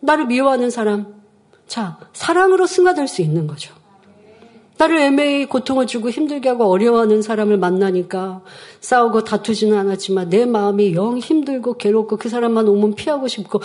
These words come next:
세상 사람은 그렇죠. 나를 힘들게 한 사람 생각만 해도 막 가슴이 두근두근한대요. 심장이 막 빨리 박도. 그러면 건강상의 문제가 생기죠. 그만큼 내 마음 그릇이 작은 것이고,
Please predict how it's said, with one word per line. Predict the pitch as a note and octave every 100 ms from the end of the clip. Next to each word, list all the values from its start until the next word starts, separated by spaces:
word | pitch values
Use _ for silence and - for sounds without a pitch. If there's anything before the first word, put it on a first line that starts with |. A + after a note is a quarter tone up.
| - - -
세상 | - E4 E4
사람은 | C#4+ C4+ A#3+
그렇죠. | F#3+ F#3+ -
나를 | G3+ F3+ G3
힘들게 | G3+ E4+ E4 C#4
한 | B3+ A#3+
사람 | B3+ A3 A3 -
생각만 | - F4 F4 E4 D#4 C#4+
해도 | B3+
막 | A3 G#3+
가슴이 | - D#3 G3+ F#3+ E3 - - - -
두근두근한대요. | A#3 C#4 A#3 G3 F#3+ G3 D#3 C3+ - _
심장이 | - D#4 C#4+ A#3+
막 | A3
빨리 | C#4+ D4
박도. | A3+ E3+ - - - - -
그러면 | E4 D#4
건강상의 | A#3 A3 A#3+ A3 F#3+
문제가 | D#3+ E3 E3 D#3+
생기죠. | F3+ D3 D3 D#3 - _ _ _ _ _ _ _ -
그만큼 | A#3+ C4+ - A3+ A3+ D3+ -
내 | G3+ G3+
마음 | E3+ F#3 F#3+
그릇이 | E3+ D#3 - F#3+ F#3+
작은 | - - D#3+ G#3+
것이고, | F#3+ - D#3 F#3 A#3